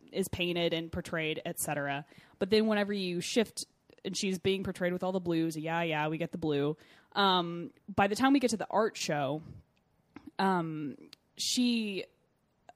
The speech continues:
Emma has painted herself with the other woman, um,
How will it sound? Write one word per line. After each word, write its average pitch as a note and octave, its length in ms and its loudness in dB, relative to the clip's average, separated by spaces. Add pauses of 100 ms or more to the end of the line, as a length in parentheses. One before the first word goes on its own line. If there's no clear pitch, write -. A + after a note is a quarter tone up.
(420)
Emma G3+ 380 6
has F#3 300 -2 (140)
painted A3 380 0
herself F#3 800 -2
with F#3 320 0
the G3+ 140 -4
other A3 360 6
woman, D4+ 500 6 (580)
um, F3 420 4